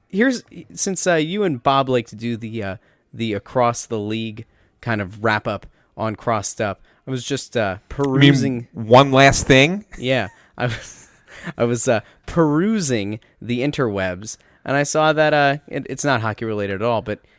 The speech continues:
Speaker 1: Kevin Durant surprised a bunch of kids that he mentored from the Boys and Girls Clubs,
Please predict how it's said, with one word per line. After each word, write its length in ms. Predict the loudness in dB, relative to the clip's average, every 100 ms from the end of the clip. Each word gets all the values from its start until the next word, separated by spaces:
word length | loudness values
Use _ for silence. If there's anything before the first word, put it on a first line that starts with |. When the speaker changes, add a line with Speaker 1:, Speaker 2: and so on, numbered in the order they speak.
| _
Speaker 1:
Kevin 280 | -2 0 0
Durant 400 | 0 0 0 -2
surprised 560 | -8 -6 -2 -2 -2 -6
a 40 |
bunch 220 | -6 -6
of 140 | -8 -8
kids 260 | -6 -4
that 140 | -4 -6
he 60 |
mentored 340 | -4 -6 -6 -8
from 140 | -8
the 40 | -8
Boys 260 | -4 -4 -4
and 100 | -8
Girls 260 | -6 -8
Clubs, 520 | -8 -8 -8 -10 -16